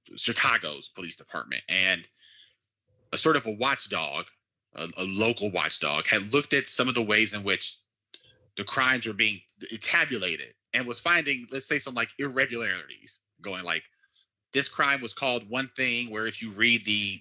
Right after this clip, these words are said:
details of the case, it maybe doesn't appear to line up. Um, and I know, you know, when, when things like CopStat were first employed, this was one of the fears, was that it would lead to some,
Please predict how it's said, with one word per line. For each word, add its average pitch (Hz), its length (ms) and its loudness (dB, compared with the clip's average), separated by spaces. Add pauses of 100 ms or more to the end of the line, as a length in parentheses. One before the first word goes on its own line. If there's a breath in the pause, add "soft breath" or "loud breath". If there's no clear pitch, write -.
details 110 480 -2
of 98 80 -8
the - 80 -4
case, - 460 2
it 95 160 2 (1040 loud breath)
maybe 107 300 2
doesn't 117 260 6
appear 113 260 4
to 107 80 4
line 110 300 4
up. 170 180 0 (580 soft breath)
Um, 104 640 -2 (800)
and 135 120 2
I 131 120 4
know, 135 540 0 (1000)
you 117 120 -14
know, 110 160 -4
when, 110 300 -4
when 110 160 -2
things 139 200 2
like 110 160 2
CopStat 123 680 0
were 101 160 -14
first - 640 -6
employed, 107 760 2
this 113 180 0
was 110 140 -4
one 113 140 0
of 98 100 -4
the 92 100 -2
fears, 131 640 4
was 92 160 -6
that 104 180 2
it 101 80 -2
would 98 180 -2
lead 117 240 2
to 107 140 2
some, 98 380 -2